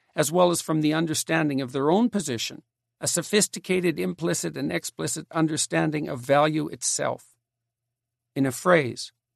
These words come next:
the internal hierarchy that translates facts into actions mirrors the external hierarchy of social organization. It is clear, for example, that chimpanzees in a troop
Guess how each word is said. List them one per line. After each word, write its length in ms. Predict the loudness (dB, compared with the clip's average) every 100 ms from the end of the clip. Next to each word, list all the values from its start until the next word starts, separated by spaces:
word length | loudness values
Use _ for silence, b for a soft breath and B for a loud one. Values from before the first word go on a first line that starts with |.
| _ _ _ -8
the 220 | -6 2
internal 580 | 6 6 6 2 0 0
hierarchy 760 | 2 4 2 -2 -6 -12 -16 -18 _ _
that 100 | -6
translates 640 | 2 4 4 2 -2 -4
facts 420 | 0 2 2 0 -6
into 260 | -6 -2
actions 640 | 2 2 2 -6 -6 -10 -16 _ 0
mirrors 640 | 6 6 6 4 2 -4
the 180 | -6 0
external 580 | 0 0 -4 -2 -2 -4
hierarchy 640 | 0 0 2 -2 -4 -10
of 100 | -8
social 420 | -4 -4 -4 -4
organization. 880 | -4 -4 -2 -2 2 2 0 -4 -10 _ _ _ _ _ _ _ _ -2
It 140 | 0
is 120 | 0
clear, 380 | 2 2 4 2
for 200 | 0 -4
example, 500 | -4 -4 -4 -4 -6
that 160 | -6 -4
chimpanzees 800 | -2 2 4 4 4 2 0 0
in 120 | 0
a 60 | -2
troop 460 | 0 4 4 2